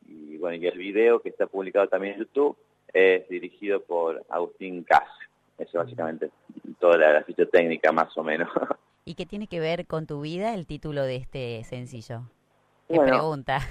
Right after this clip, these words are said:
Speaker 2: <laughs>
Speaker 1: yo creo, creo que, sí, sí. Mira, a mí últimamente, cuando digo últimamente son los últimos cinco o seis años,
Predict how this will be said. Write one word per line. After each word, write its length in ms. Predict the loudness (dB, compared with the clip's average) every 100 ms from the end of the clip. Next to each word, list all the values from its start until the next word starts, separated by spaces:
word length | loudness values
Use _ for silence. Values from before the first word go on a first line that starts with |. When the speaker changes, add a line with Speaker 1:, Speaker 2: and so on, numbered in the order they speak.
| -4
Speaker 2:
<laughs> 380 | -2 -2 -4 -2
Speaker 1:
yo 80 | -2 -2
creo, 260 | 2 6 6 4 -8 _
creo 300 | 0 2 0
que, 100 | -4 -8 -10 -4
sí, 300 | 4 6 6 2 -2
sí. 240 | -2 -2 -10 _ _ _
Mira, 480 | 2 4 4 2 -4 -14 _ _ -4
a 320 | 2 6 6
mí 240 | 4 -2 -4
últimamente, 1000 | -6 -2 0 0 -2 -4 -4 -2 -2 -6 _ _
cuando 200 | -4 -2
digo 140 | 2 2
últimamente 380 | 0 -4 -4 -8
son 160 | -8
los 80 | -6
últimos 360 | -6 -6 -10 -10
cinco 340 | -8 -8 -4 -4
o 40 |
seis 400 | 0 2 2 2
años, 580 | 2 2 0 -8 -10 -18